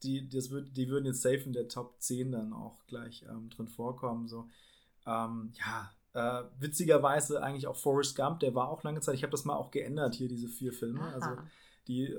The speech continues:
Speaker 1: alle zwei, drei Monate ändere ich das auch mal. Eigentlich auch einer der großartigsten Filme aller Zeiten, wo auch alles Mögliche einfach stimmt, ne? Wo wirklich große, große Unterhaltung ist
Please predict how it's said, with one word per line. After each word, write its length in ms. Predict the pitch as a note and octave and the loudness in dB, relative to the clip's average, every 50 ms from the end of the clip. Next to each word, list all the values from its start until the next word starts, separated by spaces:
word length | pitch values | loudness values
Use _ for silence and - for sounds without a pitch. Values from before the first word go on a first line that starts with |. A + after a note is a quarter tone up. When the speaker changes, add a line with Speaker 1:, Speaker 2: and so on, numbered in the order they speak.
| - | -6
Speaker 1:
alle 240 | - - C3 C#3+ C#3 | -4 -2 0 0 0
zwei, 220 | C3+ - C3+ B2+ B2+ | 2 4 4 4 4
drei 140 | - C3 | 2 0
Monate 440 | B2 B2 B2+ C3 B2+ B2 A#2 B2 B2 | -2 -2 0 0 0 0 0 -2 -2
ändere 260 | A2 A2+ C3 C3+ B2+ | -2 -2 -2 -2 -2
ich 100 | A2+ - | -6 -8
das 180 | - A#2 - - | -10 -10 -10 -10
auch 120 | - G#2+ G2+ | -12 -8 -6
mal. 240 | A2 A2+ B2 A#2+ - _ - - - _ _ _ _ | -6 -4 -6 -6 -10 _ -20 -20 -20 _ _ _ _
Eigentlich 360 | - A2+ B2 C3 B2+ - - - | -8 -4 -2 -2 -2 -2 -4 0
auch 300 | G#2 A#2+ B2+ - - - - - | 2 2 2 2 -2 -10 -6 -4
einer 220 | B2 B2+ C3 B2 | -2 0 2 2
der 100 | B2+ B2+ | 2 0
großartigsten 720 | C3 - - B2+ C3 C3 C#3 B2 A#2+ A#2 C3 - - C3 | -2 -2 -2 -2 -2 0 0 -2 -2 -2 -2 -4 -6 -8
Filme 320 | C3 - B2+ A#2+ A#2 A#2+ - | -6 -4 -2 -2 -2 -2 -2
aller 220 | - B2+ C3+ C3+ C3+ | -2 0 0 0 0
Zeiten, 520 | - C3+ C3 - - - C3 C3 C3 C3 C3+ | -2 -2 -2 -4 -6 -6 -6 -6 -6 -6 -6
wo 100 | B2+ A#2+ | -6 -8
auch 100 | A2 - - - | -8 -8 -8 -6
alles 300 | A2+ A#2 C#3 C#3+ - - | -4 0 0 0 0 0
Mögliche 420 | C3+ C3 C3 C3 C3 B2 - A#2+ A2+ | 0 0 0 0 -4 -6 -6 -6 -8
einfach 220 | A2+ - - B2+ | -8 -10 -12 -12
stimmt, 540 | - - - - A2+ A#2+ C3 C3 - - - | -14 -10 -6 -4 -4 -4 -4 -6 -10 -12 -12
ne? 160 | B2 A#2 C3 - - _ _ | -12 -14 -14 -14 -16 _ _
Wo 240 | B2 A#2 A#2+ A2+ A2+ | -14 -12 -12 -10 -10
wirklich 380 | A#2+ - - B2 B2 - - | -12 -8 -8 -8 -8 -8 -14
große, 480 | - - A#2+ B2 C3 D3+ E3 D#3+ - D3 | -14 -8 0 4 4 4 4 4 0 -4
große 300 | - - C#3+ C#3+ C3+ C3 | -4 -4 -4 -4 -4 -4
Unterhaltung 440 | B2+ C3 A#2 A#2+ C3+ C3+ C3 C3 B2+ | -4 -2 -2 -2 -2 -4 -6 -8 -10
ist 240 | B2 B2+ - - | -10 -12 -14 -16